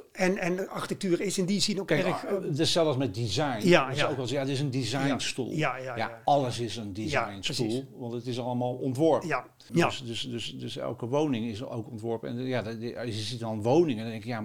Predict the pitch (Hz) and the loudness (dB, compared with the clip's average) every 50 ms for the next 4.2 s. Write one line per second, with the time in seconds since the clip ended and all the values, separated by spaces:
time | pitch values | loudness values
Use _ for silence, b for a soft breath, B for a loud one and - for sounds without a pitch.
0 | 113 117 117 127 120 127 120 131 131 123 113 113 120 110 107 131 - 120 113 107 | -4 -2 -2 -2 -2 0 0 0 2 2 0 -2 -2 -2 -4 -4 -4 -4 -4 2
1 | 120 175 196 185 139 101 98 98 - 160 156 131 - - 127 123 143 135 135 117 | 4 4 4 4 4 2 -2 -6 -4 -2 -2 -2 -2 -2 -4 -2 -2 -2 -2 -2
2 | 117 120 - - - 143 127 123 117 120 117 127 127 127 127 123 135 110 123 123 | -4 -4 -4 -4 -2 -2 -2 0 -2 -2 0 0 0 0 0 -2 -2 -2 0 0
3 | 123 139 135 135 - 180 175 143 135 135 - - - - 208 196 - - - 131 | 2 2 2 4 6 6 6 6 4 -6 -10 -10 -8 -4 -4 -4 -4 -4 -4 -4
4 | 127 127 143 | -4 -4 -6